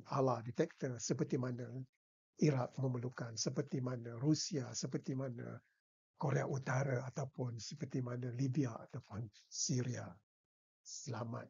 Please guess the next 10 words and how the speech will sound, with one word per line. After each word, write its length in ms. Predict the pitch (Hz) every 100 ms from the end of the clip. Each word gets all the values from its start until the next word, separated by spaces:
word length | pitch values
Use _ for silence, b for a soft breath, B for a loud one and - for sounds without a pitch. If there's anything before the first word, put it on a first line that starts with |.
| _ -
dikatakan, 640 | 131 123 120 - 120 107 - _ _ _ _ -
uh, 160 | - 117 -
selamat 480 | - 120 110 147 131
memilih 400 | 127 139 139 131 - _ _ _ _ _ _
kepada 320 | - 117 127 113
rakyat 260 | 127 123 -
Amerika 560 | 120 123 - 117 104 - _
bulan 360 | 131 135 135 113
November 400 | 113 117 107 113
ini. 240 | 110 107